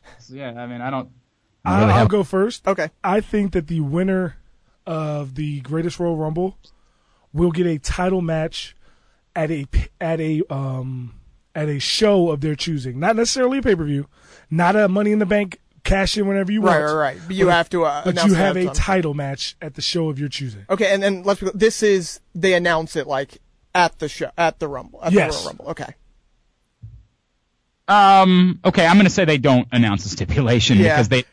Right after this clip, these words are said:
Speaker 1: don't really know what they wanna do with it yet.
Speaker 3: I agree. I think they just give 'em a trophy. Yep. So,
Speaker 1: Right.
Speaker 3: yeah.
Speaker 1: So then who?
Speaker 3: Who, who wins? Um, I don't even know. Whose, whose turn is it? I'll just go first, whatever. Um, I think there are a couple of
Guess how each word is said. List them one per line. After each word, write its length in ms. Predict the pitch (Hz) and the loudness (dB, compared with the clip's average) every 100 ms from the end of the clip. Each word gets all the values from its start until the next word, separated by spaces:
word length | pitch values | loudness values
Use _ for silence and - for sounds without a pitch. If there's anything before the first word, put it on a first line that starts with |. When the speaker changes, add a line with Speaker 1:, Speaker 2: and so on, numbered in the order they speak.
| _ - | _ -4
Speaker 1:
don't 100 | 113 | 2
really 240 | 123 113 | 4 4
know 280 | 104 107 98 | 4 4 0
what 260 | 90 95 98 - | -4 -8 -8 -6
they 120 | 107 | -2
wanna 220 | 98 98 | 0 0
do 160 | 90 85 | -2 -6
with 160 | 85 | -8
it 100 | 82 | -10
yet. 220 | 80 76 - | -12 -12 -4
Speaker 3:
I 80 | 170 | -2
agree. 180 | 160 151 | -2 -2
I 80 | 165 | -4
think 140 | 175 | -6
they 80 | 156 | -12
just 160 | 143 | -14
give 120 | - 139 | -16 -16
'em 120 | 143 | -16
a 40 | |
trophy. 400 | - 156 151 156 - _ _ _ _ _ _ _ _ _ | -10 -10 -8 -12 -14 _ _ _ _ _ _ _ _ _
Yep. 160 | 156 - _ _ _ _ _ _ | -14 -14 _ _ _ _ _ _
So, 260 | - 165 135 _ _ _ - | -18 -16 -16 _ _ _ -6
Speaker 1:
Right. 80 | 294 | -6
Speaker 3:
yeah. 100 | 196 _ _ _ _ _ - - | -6 _ _ _ _ _ -20 -18
Speaker 1:
So 240 | - 165 | -2 2
then 140 | 156 160 | 4 6
who? 260 | 190 185 - _ | 8 6 0 _
Speaker 3:
Who, 240 | 196 196 202 | 2 2 4
who 120 | 208 | 2
wins? 500 | 190 147 139 - - - | 2 0 -6 -16 -10 0
Um, 520 | 175 185 180 175 156 _ _ | 2 4 2 -2 -10 _ _
I 100 | - | -10
don't 120 | 151 | -10
even 140 | 143 139 | -10 -12
know. 100 | 139 | -12
Whose, 260 | 165 151 - | -12 -14 -18
whose 220 | 143 - | -20 -20
turn 220 | - 131 143 | -16 -14 -12
is 140 | 143 | -10
it? 120 | 151 - - _ _ _ _ | -12 -12 -20 _ _ _ _
I'll 160 | 175 170 | -2 -2
just 160 | 135 - | -4 -14
go 100 | 131 | -16
first, 280 | - 135 160 | -14 -12 -6
whatever. 360 | 143 139 143 - - - - - | -6 -6 -8 -12 -20 -20 -8 2
Um, 540 | 208 208 202 202 165 - _ _ _ | 4 6 6 4 -4 -10 _ _ _
I 100 | 202 | -4
think 160 | 233 226 | -2 0
there 160 | 226 | 2
are 40 | 180 | 0
a 40 | |
couple 340 | - 196 202 | -2 -2 0
of 140 | 185 | -2